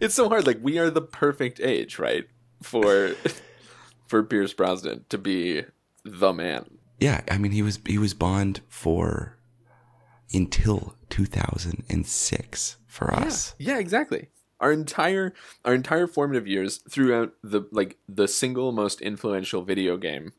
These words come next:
Speaker 1: <laughs> of our childhood.
Speaker 2: <sighs> I mean, if, what, were we supposed to pick? Dalton?
Speaker 1: Yeah, <laughs> yeah, I know. That's, no, I,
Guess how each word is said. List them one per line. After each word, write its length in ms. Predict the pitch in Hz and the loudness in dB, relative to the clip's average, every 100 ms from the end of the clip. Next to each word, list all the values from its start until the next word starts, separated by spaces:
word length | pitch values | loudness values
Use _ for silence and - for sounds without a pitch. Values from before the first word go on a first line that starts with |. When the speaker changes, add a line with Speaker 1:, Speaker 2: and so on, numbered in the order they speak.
| _ - | _ -14
Speaker 1:
<laughs> 180 | - | -4
of 420 | - - 143 123 107 | 0 4 4 6 4
our 160 | 123 | 4
childhood. 840 | 113 110 95 101 101 87 101 123 - _ | 4 2 2 2 0 -2 -2 -8 -14 _
Speaker 2:
<sighs> 160 | _ - | _ -2
I 480 | - - - - | 0 0 -2 -4
mean, 160 | 73 71 | -2 -2
if, 100 | - - _ - - - - - _ _ _ _ _ _ _ - | -4 -10 _ -10 -10 -10 -20 -20 _ _ _ _ _ _ _ -2
what, 280 | 78 - - | 0 0 -2
were 160 | 69 | 0
we 80 | 73 | 0
supposed 300 | - 64 - | -2 -6 -4
to 60 | - | -6
pick? 280 | - - | -6 -10
Dalton? 440 | - - - 90 92 - - - - | -2 -2 2 0 0 -6 -6 2 4
Speaker 1:
Yeah, 260 | - - - | 6 6 4
<laughs> 100 | - | 6
yeah, 220 | - - - | 6 4 6
I 120 | 480 | 6
know. 180 | 185 107 | 6 2
That's, 260 | 113 - - - - - - - _ | 0 -6 -12 -12 -12 -12 -14 -16 _
no, 380 | 120 131 113 95 | 8 10 10 8
I, 220 | 101 135 | 4 2